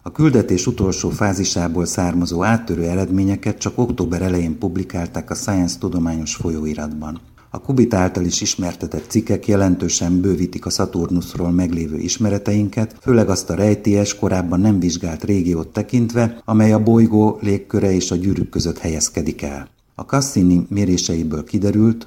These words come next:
hogy parányi vízjégszemcsékben ágyazott szerves molekulák esnek a Szaturnusz gyűrűjéből a bolygó légkörébe,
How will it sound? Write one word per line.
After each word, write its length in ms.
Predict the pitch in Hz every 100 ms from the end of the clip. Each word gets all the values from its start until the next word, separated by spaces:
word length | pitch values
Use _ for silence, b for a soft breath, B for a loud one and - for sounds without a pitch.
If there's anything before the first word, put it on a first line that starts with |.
| -
hogy 160 | 113
parányi 480 | - 127 120 117 113
vízjégszemcsékben 1040 | 104 113 87 90 - 92 90 - 87 85 87
ágyazott 460 | 90 85 82 85
szerves 440 | - 101 87 82 -
molekulák 600 | 87 85 - 82 80 90
esnek 340 | 90 - 87
a 40 |
Szaturnusz 600 | - 101 87 82 82 87
gyűrűjéből 600 | 82 87 90 85 80 80
a 80 | 82
bolygó 360 | 82 90 85 76
légkörébe, 760 | 82 90 - 101 104 104 120